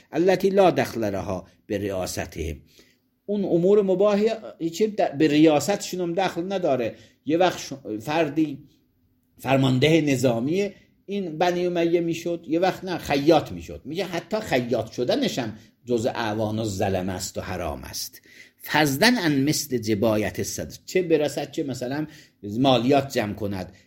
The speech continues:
در جماعاتشون سیاهی لشکر بشود و شبیهین، مما هو من اعظم المحرمات، این چیزایی که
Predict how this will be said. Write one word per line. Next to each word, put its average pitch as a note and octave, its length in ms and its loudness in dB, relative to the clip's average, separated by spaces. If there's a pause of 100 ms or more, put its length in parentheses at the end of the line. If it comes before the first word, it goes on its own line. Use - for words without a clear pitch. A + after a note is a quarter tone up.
(180)
در B2 200 -4 (200)
جماعاتشون C3 840 0
سیاهی A#2+ 580 2
لشکر A2+ 460 -2
بشود G2 480 -4 (220)
و - 80 -4
شبیهین، F#2 840 -2
مما D#3+ 300 2
هو C#3+ 240 2
من E3+ 240 0
اعظم G#2+ 440 0
المحرمات، E2+ 800 -8 (220)
این E3 140 0
چیزایی C3+ 440 4
که F3+ 220 0